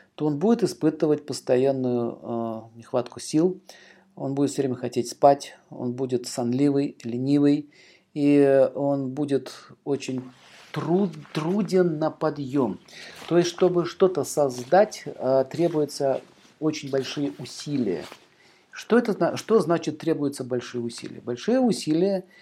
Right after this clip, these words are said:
это означает, что ему очень сложно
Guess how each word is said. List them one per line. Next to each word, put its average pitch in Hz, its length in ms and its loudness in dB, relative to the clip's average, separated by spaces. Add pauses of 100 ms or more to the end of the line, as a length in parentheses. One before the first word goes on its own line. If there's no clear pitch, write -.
(240)
это 147 320 2
означает, 139 480 0
что 143 260 -4
ему 135 400 -4
очень 139 380 -2
сложно 127 760 -2